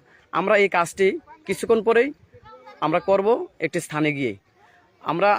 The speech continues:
আজকে যে এখানে আটানব্বই বেসের আছে, অনেকে আছেন আমাদের, আহ, ভাইয়েরা এখানে আছেন। তো ভাই, আহ, শরীফুল ইসলাম ভাই কথা বলবেন। এখানে ভাই, আপনি এখানে পরিদর্শন করার জন্য আসছেন, যে জায়গাটি বুরবুরি নামক স্থানে।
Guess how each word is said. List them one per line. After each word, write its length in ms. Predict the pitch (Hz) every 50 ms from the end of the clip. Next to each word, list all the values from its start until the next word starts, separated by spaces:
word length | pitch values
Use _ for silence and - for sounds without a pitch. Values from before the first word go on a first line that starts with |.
| - - 170
আজকে 220 | 156 - - 208 208
যে 160 | 180 196 208 208 208 175
এখানে 180 | 156 180 185 190
আটানব্বই 380 | 165 160 180 190 202 196 180 190
বেসের 220 | 190 - 208 202
আছে, 220 | 190 175 - - 208 226
অনেকে 300 | 214 165 165 170 160 180 185
আছেন 260 | 170 160 160 - 175
আমাদের, 300 | 160 151 151 156 165 165 165
আহ, 840 | - - - - _ _ - - - - _ - - - - 143 143 143
ভাইয়েরা 280 | 139 147 147 170 175 175
এখানে 200 | 165 165 175 170
আছেন। 300 | 156 151 - 180 175 190 - - - - - - - - - - -
তো 100 | - 151 151 147 147
ভাই, 240 | 143 147 151 165 175 170 - 120
আহ, 280 | - - 139 143 143 143
শরীফুল 320 | - - 160 160 180 196 196
ইসলাম 180 | - 214 202 196
ভাই 160 | 190 196 202 196
কথা 200 | - 175 165 175
বলবেন। 300 | 180 190 196 196 202 185 - - - 123
এখানে 220 | 156 156 180 180
ভাই, 140 | 180 185 175
আপনি 220 | 165 160 160 190 202 208
এখানে 240 | 190 180 190 190 175 -
পরিদর্শন 280 | 185 180 190 175 208 196
করার 140 | 202 180 175
জন্য 120 | 202 185 170
আসছেন, 240 | 156 - 196 185 185 - - - - - - - -
যে 100 | 139 175 185
জায়গাটি 440 | 151 165 165 170 190 190 - 208 208 208 226 - - - - - - 131
বুরবুরি 260 | 147 170 175 208 202
নামক 180 | 202 202 196 175
স্থানে। 320 | - - 170 175 185 180